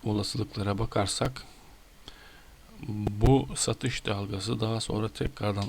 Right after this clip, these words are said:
alıcılarla bir alım fırsatı olarak denk-, düşünülüp yukarıya doğru ufak ufak yirmi günlük işte aligatörleri falan ve, ve elli günlüğü de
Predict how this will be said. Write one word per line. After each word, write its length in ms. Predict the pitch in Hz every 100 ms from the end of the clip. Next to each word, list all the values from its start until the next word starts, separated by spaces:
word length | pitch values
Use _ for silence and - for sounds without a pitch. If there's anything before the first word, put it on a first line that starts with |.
| -
alıcılarla 800 | 107 107 101 107 113 98 123 135 - - - - - - - - -
bir 100 | -
alım 260 | 110 123 120
fırsatı 500 | - 104 101 - -
olarak 320 | 107 101 98 -
denk-, 420 | 113 110 - 110
düşünülüp 480 | 110 - 104 104 -
yukarıya 440 | 107 - 113 117 107
doğru 320 | 101 117 135 - - - - - - - - - 131
ufak 300 | - 120 -
ufak 320 | 117 120 -
yirmi 320 | 110 110 104
günlük 360 | 95 92 107 -
işte 400 | - - 110 - 110
aligatörleri 720 | 107 107 98 - 95 95 107
falan 320 | 110 104 107
ve, 140 | - - -
ve 100 | 113
elli 320 | - 113 110
günlüğü 260 | 98 95
de 60 | 90